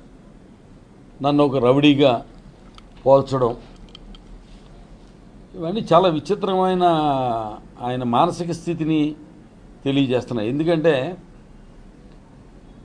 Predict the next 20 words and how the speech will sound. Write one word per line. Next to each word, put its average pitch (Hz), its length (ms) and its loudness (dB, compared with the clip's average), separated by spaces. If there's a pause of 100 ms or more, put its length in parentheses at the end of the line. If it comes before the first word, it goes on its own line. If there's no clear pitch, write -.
(1400)
మేమంతా 160 380 -2
బాగానే 190 320 4
ఉన్నాం 165 360 0
మామూలుగా, 110 440 -4 (1400)
ఆయన 143 220 0
వచ్చి 170 200 -2
"కడప 147 300 0
నుంచి 160 260 -2
బాంబులు 143 380 0
తెచ్చుకుంటావా, 135 640 -2
నీ 139 140 -2
బ్లేడ్ 131 340 -2
బ్యాచ్ని 131 380 -2
తెచ్చుకుంటావా, 123 640 -2 (760)
ఏ 151 160 4
సెంటర్ 139 380 0
ఇస్తావో, 135 400 2
ఏ 131 160 -2
సెంటర్కి 135 420 -4
రమ్మంటావు", 127 560 -2